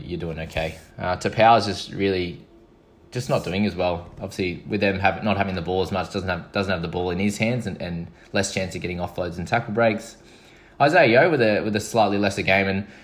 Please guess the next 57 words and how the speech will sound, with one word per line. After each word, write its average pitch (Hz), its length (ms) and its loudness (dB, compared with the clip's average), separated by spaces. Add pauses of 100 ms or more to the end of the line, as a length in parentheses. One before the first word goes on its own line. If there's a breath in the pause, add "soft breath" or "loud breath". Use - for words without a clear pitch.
(140 loud breath)
as 143 100 0
I 147 60 0
said, 139 160 2
this 160 80 0
is 160 60 -4
what's 220 180 0
gonna 151 120 2
happen 131 280 4
in, 120 180 0
in 117 120 0
these 113 180 2
types 113 240 2
of 101 80 -6
teams 110 320 0
where 101 360 2 (600)
they 113 100 0
might 131 200 4
play 131 140 6
bigger 104 240 2
minutes 107 280 2
for 110 100 0
a 101 60 0
few 98 220 0
weeks 98 280 0
when, 95 300 0 (400 loud breath)
when 107 140 4
the 101 80 4
games 98 340 2
are 95 40 2
close, 147 380 4
but 113 160 -2
then 110 560 2
when 113 160 2
they're 107 100 4
a 104 60 4
little 107 180 2
bit, 98 280 -2 (100)
you 101 80 -6
know, 92 240 -6 (260)
a - 40 -18
little 110 180 -4
bit 101 240 -2
more 104 160 0
of 95 80 -2
a 90 60 -2
smashing 101 560 -2 (360 loud breath)
forty-six 107 500 0
to 104 60 -2
six, 104 280 -2
then, 101 340 0
then 107 160 2
I'll 98 100 4
take 101 260 0
that 87 180 0
rest 123 260 0
when 104 120 2
they, 92 340 -2